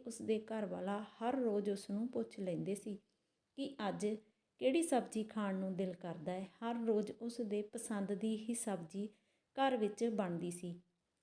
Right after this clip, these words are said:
ਤੇ ਅੱਜ ਪੇਕੇ ਘਰ ਆ ਕੇ ਮੂੰਗੀ ਦੀ ਦਾਲ ਨਾਲ ਰੋਟੀ ਖਾਣੀ ਉਸ ਨੂੰ ਬਿਲਕੁਲ ਵੀ ਚੰਗੀ ਨਹੀਂ ਲੱਗ ਰਹੀ ਸੀ।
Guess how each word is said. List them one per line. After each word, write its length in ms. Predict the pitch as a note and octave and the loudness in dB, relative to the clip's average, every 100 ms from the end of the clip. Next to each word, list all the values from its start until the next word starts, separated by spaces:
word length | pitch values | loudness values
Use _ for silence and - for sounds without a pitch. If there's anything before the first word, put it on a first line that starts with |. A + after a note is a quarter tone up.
| _ _ _ | _ _ _
ਤੇ 240 | A#3+ A#3+ - G3+ | 0 0 2 0
ਅੱਜ 180 | F3 G#3+ G#3+ _ _ _ _ - | 2 -2 -4 _ _ _ _ -2
ਪੇਕੇ 400 | C4+ C4 C4+ C4 | -2 0 -4 -2
ਘਰ 220 | C4 A#3 | 0 2
ਆ 120 | G3 | 0
ਕੇ 240 | G3 G3+ | -2 -2
ਮੂੰਗੀ 540 | G3 G3+ G3+ G3 F3+ G#3 | 0 2 0 -2 -2 -2
ਦੀ 200 | G3+ G3+ | -2 -2
ਦਾਲ 380 | F#3 F#3 F#3 F#3 | 0 0 0 -2
ਨਾਲ 280 | F#3 F#3+ | -2 -2
ਰੋਟੀ 340 | G#3+ G#3 - G3+ | -2 -4 -4 -8
ਖਾਣੀ 400 | - F#3 F3+ F#3 - | -6 -4 -4 -4 -8
ਉਸ 180 | A#3 - | -8 -2
ਨੂੰ 240 | B3 A#3 | 0 2
ਬਿਲਕੁਲ 460 | A3 A3+ A3 D4 C#4 | 2 0 -2 -2 0
ਵੀ 160 | G#3+ G#3+ | 0 -2
ਚੰਗੀ 460 | - A3+ A3 A3+ | -2 -4 0 0
ਨਹੀਂ 180 | G#3 F#3+ | 0 0
ਲੱਗ 260 | G3+ E3+ F3 | -2 -2 -2
ਰਹੀ 180 | E3+ | -2
ਸੀ। 320 | E3+ - F3+ | -6 -8 -8